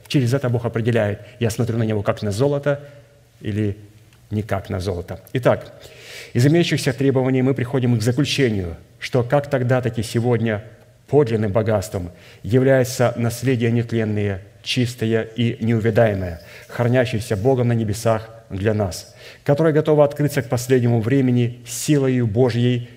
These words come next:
через веру избранного им остатка. И когда человек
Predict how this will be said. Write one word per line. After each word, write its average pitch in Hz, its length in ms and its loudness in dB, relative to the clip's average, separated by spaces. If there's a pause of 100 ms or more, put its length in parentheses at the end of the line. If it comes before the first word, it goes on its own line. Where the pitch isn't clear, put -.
через 113 340 0
веру 131 360 2 (240)
избранного 110 640 0 (360)
им 110 240 -4 (260)
остатка. - 640 -6 (640)
И 120 80 0
когда 143 300 4
человек 143 560 2